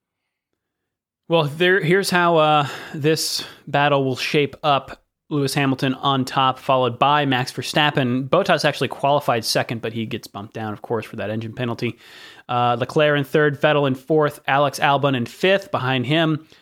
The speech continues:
we got Lando Norris, Daniel Ricciardo, Carlos Sainz, Nico Hulkenberg, and Sergio Perez in tenth place. Then we have Gasly, Stroll, Kvyat, Magnussen, and Grosjean in fifteenth.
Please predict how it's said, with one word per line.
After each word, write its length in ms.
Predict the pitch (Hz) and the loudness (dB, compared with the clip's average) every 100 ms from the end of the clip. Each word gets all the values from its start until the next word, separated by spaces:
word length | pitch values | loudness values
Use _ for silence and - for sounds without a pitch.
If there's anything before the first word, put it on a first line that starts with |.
| _ _ | _ _
we 60 | 131 | -4
got 120 | 131 | 0
Lando 300 | 143 151 143 | 2 4 2
Norris, 600 | 139 151 202 220 - - - | 4 4 4 2 -2 -6 -6
Daniel 260 | 143 143 139 | -2 0 0
Ricciardo, 640 | 123 - 185 190 185 196 | 0 2 2 4 2 2
Carlos 460 | 190 - 143 131 - | 0 0 2 2 0
Sainz, 580 | - 160 160 151 - - _ _ - | 0 2 2 0 -2 -8 _ _ -4
Nico 320 | 151 175 160 | -2 2 2
Hulkenberg, 680 | 151 151 147 139 139 139 - | 2 2 2 2 2 0 -2
and 240 | 143 131 | -2 -2
Sergio 420 | 123 135 123 127 120 | -2 -2 0 -2 -2
Perez 520 | 131 123 120 113 - | -2 0 0 -2 -6
in 300 | 127 117 117 - | -6 -6 -6 -6
tenth 280 | - 202 - | -4 -4 0
place. 440 | 208 277 - - - _ - - _ _ | 0 0 -2 -6 -10 _ -20 -20 _ _
Then 140 | 131 | -4
we 80 | 127 123 | -2 0
have 400 | 135 127 120 113 | 2 2 0 0
Gasly, 680 | 170 202 - 196 214 208 | 0 2 0 0 0 -4
Stroll, 720 | - - - 160 202 190 202 202 - _ | -8 -8 -2 2 4 4 2 -2 -10 _
Kvyat, 580 | 131 127 151 202 - - - | -4 2 2 2 -2 -12 -14
Magnussen, 720 | - 135 156 175 170 - 175 180 | -6 0 2 2 0 0 -2 -2
and 160 | 151 135 | -4 0
Grosjean 500 | 139 180 143 127 123 | 2 2 2 0 0
in 120 | 117 | -4
fifteenth. 500 | - - - 220 214 | -8 -8 -2 -2 -4